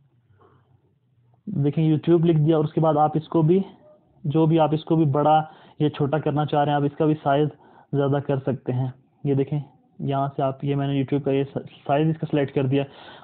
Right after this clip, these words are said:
उसके बाद यहाँ पे हमारे पास third option पे हमारे पास देखें, color आ रहा है।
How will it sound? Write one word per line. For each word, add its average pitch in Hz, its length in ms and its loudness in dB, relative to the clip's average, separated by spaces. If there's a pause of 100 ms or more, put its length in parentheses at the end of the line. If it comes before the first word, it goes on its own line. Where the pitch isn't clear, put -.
उसके 143 220 -2
बाद 156 220 4
यहाँ 156 220 2
पे 170 80 2
हमारे 151 220 2
पास 170 160 0 (500)
third 170 160 4
option 170 320 0
पे 170 60 0
हमारे 151 200 0
पास 160 100 0
देखें, 156 260 2
color 156 320 2
आ 120 140 2
रहा 117 140 -2
है। 123 80 -6